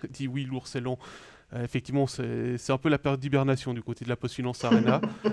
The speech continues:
Speaker 2: Bah voilà, euh, quand je disais qu'il y a des équipes qui étaient pas encore revenues totalement, euh, à leur niveau, euh, bah, Berne le cherche peut-être depuis septembre, hein.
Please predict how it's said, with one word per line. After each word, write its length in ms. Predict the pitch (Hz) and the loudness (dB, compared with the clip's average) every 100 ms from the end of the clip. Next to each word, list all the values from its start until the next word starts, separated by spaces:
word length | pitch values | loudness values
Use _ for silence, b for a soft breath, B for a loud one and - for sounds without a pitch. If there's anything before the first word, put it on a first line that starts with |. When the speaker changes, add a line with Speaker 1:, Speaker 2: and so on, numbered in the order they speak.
| - | 2
Speaker 2:
Bah 140 | 110 120 | 4 4
voilà, 220 | 127 85 | 4 2
euh, 280 | 92 101 101 | 0 0 2
quand 100 | 131 | 2
je 60 | 120 | 4
disais 180 | 147 156 | 4 4
qu'il 180 | 139 | 6
y 20 | 123 | 6
a 40 | |
des 80 | 123 | 6
équipes 200 | 123 147 | 4 2
qui 80 | 123 | 2
étaient 140 | 123 | 2
pas 120 | 110 | 2
encore 300 | 135 117 120 | 2 2 2
revenues 320 | 107 110 120 117 | 4 2 0 -2
totalement, 600 | 110 110 113 117 107 98 | -2 -2 -2 -2 0 0
euh, 200 | 95 107 | 2 2
à 40 | |
leur 160 | 98 95 | 0 0
niveau, 480 | 104 104 123 147 110 | -2 2 4 6 6
euh, 260 | 92 92 90 | 4 2 0
bah, 140 | 87 | -2
Berne 380 | 92 104 143 123 | 0 2 2 2
le 100 | 104 | 0
cherche 220 | 104 131 | -2 -4
peut-être 320 | 117 - 120 | -4 -2 -4
depuis 220 | 98 - 101 | -4 -8 -4
septembre, 560 | 151 147 110 82 78 | -4 -2 -4 -4 -2
hein. 320 | 101 101 85 | -2 0 -4